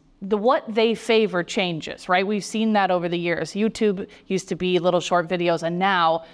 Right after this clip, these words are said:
they actually would rather you make longer videos, right? So I guess my question to this group of creators are, do you,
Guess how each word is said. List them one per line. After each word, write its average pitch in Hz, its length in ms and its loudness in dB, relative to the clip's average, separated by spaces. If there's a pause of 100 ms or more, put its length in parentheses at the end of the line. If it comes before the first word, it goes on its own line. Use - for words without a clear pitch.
(100)
they 175 300 2
actually 165 440 -4
would 156 200 -4
rather 170 340 0
you 165 180 -2
make 160 220 -2
longer 160 320 0
videos, 147 480 -4
right? 180 320 0 (260)
So 262 240 2
I 262 80 2
guess 359 240 2
my 277 140 2
question 285 380 0
to 247 120 2
this 240 300 0
group 208 260 0
of 175 140 0
creators 190 640 0
are, 170 180 0
do 208 160 -2
you, 294 580 2